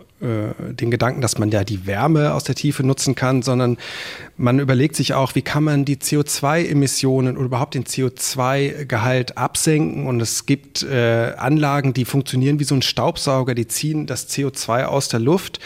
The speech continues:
verbinden es mit Wasser, pressen es, äh, in die Erde, denn das Vulkangestein, dieses Basaltgestein ist sehr besonders und kann dieses C O zwei binden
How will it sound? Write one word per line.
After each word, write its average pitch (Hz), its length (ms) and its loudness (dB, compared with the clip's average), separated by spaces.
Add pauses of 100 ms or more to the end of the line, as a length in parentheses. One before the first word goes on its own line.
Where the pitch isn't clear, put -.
(240)
verbinden 156 380 2
es 147 160 -2
mit - 180 0
Wasser, 143 260 2
pressen - 500 0
es, 139 300 0 (440)
äh, 127 220 4
in 131 100 4
die 131 120 2
Erde, 147 400 2
denn 135 180 0
das 127 180 0
Vulkangestein, 139 920 0
dieses 120 200 -6
Basaltgestein 120 840 0
ist 117 120 -2
sehr 117 120 2
besonders 120 480 0
und 117 120 -4
kann 123 200 2
dieses 113 360 0
C 120 180 2
O 113 60 2
zwei 113 400 0
binden 165 640 2